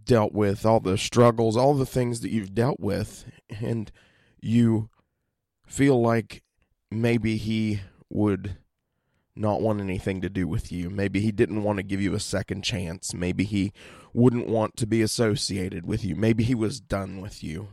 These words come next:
I can tell you today that he knew what you would do before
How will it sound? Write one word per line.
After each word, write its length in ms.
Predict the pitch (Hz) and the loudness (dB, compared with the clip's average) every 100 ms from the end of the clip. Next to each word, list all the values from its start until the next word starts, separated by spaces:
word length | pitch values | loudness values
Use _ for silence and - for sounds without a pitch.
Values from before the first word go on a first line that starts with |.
| _ _ _ _ _ _ _ _ _ _ _ _ - | _ _ _ _ _ _ _ _ _ _ _ _ -10
I 80 | 101 | -8
can 160 | 101 | -6
tell 160 | 95 113 | -2 -2
you 120 | 110 | -2
today 520 | - 113 101 90 98 _ _ _ _ _ _ _ _ | 0 2 2 0 -6 _ _ _ _ _ _ _ _
that 140 | - 107 | -4 0
he 140 | 107 | 0
knew 540 | 107 113 127 131 123 120 _ _ _ _ _ - | 2 2 4 4 2 -2 _ _ _ _ _ -4
what 220 | 110 110 | 2 2
you 100 | 110 | 2
would 180 | 104 101 | 0 0
do 160 | 98 95 | 0 -2
before 560 | 98 - 104 101 98 | -4 -4 -2 0 -2